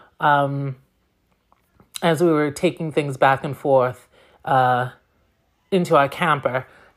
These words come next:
and, uh, our R V. And, um, <laughs> I kept hoping, like, "Oh, don't run into the R V, and please don't sleep under the R V or, or anything like that, because Lord knows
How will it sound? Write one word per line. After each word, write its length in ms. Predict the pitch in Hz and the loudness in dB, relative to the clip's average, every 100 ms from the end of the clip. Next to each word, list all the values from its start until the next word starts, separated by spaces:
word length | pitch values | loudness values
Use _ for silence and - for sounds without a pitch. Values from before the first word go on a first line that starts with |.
| _ | _
and, 500 | 165 165 151 151 143 | 0 2 2 0 -2
uh, 440 | 143 139 131 131 - | 0 2 2 0 0
our 160 | 147 | 0
R 200 | 139 143 139 | 0 0 -2
V. 260 | 165 139 - _ _ _ _ _ | -4 -6 -10 _ _ _ _ _
And, 500 | 165 156 143 139 135 | -2 0 0 -2 -2
um, 720 | 139 135 131 135 135 131 127 - _ _ - | 0 2 0 -4 -8 -10 -12 -16 _ _ -4
<laughs> 20 | |
I 520 | 143 - 180 165 151 - 180 | -2 0 0 -2 -4 -4 -4
kept 180 | 165 165 | 2 4
hoping, 320 | 165 156 143 | 4 2 0
like, 160 | 131 117 | -6 -6
"Oh, 220 | 147 139 - - _ | -6 -6 -8 -20 _
don't 180 | 180 175 | 2 2
run 160 | 170 170 | 2 -2
into 300 | 165 160 175 | -4 -4 0
the 100 | 151 | 2
R 180 | 139 139 | 4 2
V, 180 | 147 139 | 0 -4
and 160 | 131 | -6
please 280 | - 185 151 | -6 -4 -4
don't 220 | 151 135 | -8 -10
sleep 320 | - 170 156 | -8 -6 -4
under 260 | 143 143 139 | -2 -2 -4
the 140 | 135 | -2
R 220 | 127 127 127 | 0 0 0
V 280 | 139 143 | -2 0
or, 200 | 139 120 - - - | 0 0 -4 -16 -4
or 180 | 165 165 | 0 2
anything 460 | 190 170 165 170 156 | 2 0 -2 -4 -4
like 240 | 147 139 | -6 -4
that, 200 | - 147 | 0 0
because 460 | 147 139 156 139 139 - | -2 -8 -8 -8 -8 -2
Lord 320 | 175 160 160 | 2 4 2
knows 500 | 165 151 147 143 | -2 -4 -4 -8